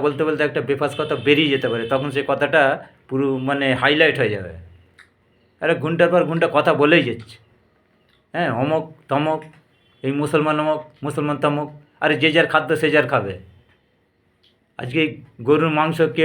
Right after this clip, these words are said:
ফ্রিজে রেখেছে, তাকে, উম, বাড়ি ঢুকে তল্লাশি করে তাকে মারা হচ্ছে।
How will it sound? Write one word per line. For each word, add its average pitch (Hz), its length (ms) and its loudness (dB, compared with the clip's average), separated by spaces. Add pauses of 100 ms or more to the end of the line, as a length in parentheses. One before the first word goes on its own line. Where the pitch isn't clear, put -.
(100)
ফ্রিজে 160 360 0
রেখেছে, 156 360 0
তাকে, 156 200 2 (320)
উম, 143 160 -4 (220)
বাড়ি 151 260 2
ঢুকে 147 240 0
তল্লাশি 156 360 2
করে 160 160 0
তাকে 151 180 0
মারা 151 220 6
হচ্ছে। - 260 -8